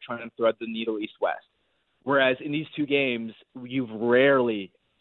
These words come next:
seen that, right? Um, how many odd man rushes are they leaking? Which, of course, is probably tied to them not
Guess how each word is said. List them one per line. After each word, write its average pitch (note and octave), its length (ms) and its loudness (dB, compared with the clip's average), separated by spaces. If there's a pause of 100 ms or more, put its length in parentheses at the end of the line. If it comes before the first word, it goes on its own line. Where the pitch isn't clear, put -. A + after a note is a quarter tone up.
seen B2+ 180 -4
that, F#2 200 -8
right? G#2+ 340 0 (380)
Um, A2 500 -4
how - 160 -8
many E3 200 -4
odd C#3+ 180 0
man C#3 180 -6
rushes B2 500 -8
are G#2+ 80 -8
they G#2+ 160 -10
leaking? F#2+ 440 -14
Which, A2 200 -6 (220)
of - 120 -18
course, A#2+ 260 2
is A#2 100 -18
probably A#2 400 -2
tied A2 380 0
to A#2+ 60 -12
them A2 160 -8
not A2 200 -6